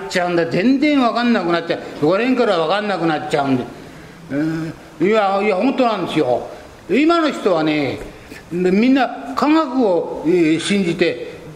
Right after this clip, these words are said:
学校でやるのも科学ばっかりでしょ。宗教の時間なんかないんだから。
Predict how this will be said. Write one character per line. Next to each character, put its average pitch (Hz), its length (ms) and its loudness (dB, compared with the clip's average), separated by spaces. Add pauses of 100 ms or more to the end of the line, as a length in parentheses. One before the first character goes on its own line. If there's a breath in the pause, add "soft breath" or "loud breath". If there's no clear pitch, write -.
(120)
学 - 200 0
校 226 140 0
で 233 160 2
や 220 160 2
る 233 40 -4
の 233 80 -2
も 185 140 0
科 220 260 0
学 247 100 -2
ば 165 100 -2
っ - 60 -12
か 190 120 2
り 175 60 -2
で 147 180 0
し 139 60 2
ょ。 202 440 0 (160 loud breath)
宗 - 260 2
教 262 160 2
の 175 120 -2
時 160 100 0
間 170 160 0
な 165 100 -2
ん - 20 -4
か 156 100 0
な 208 240 0
い 262 60 -4
ん 220 80 -4
だ 147 100 -2
か 143 100 0
ら。 139 400 -2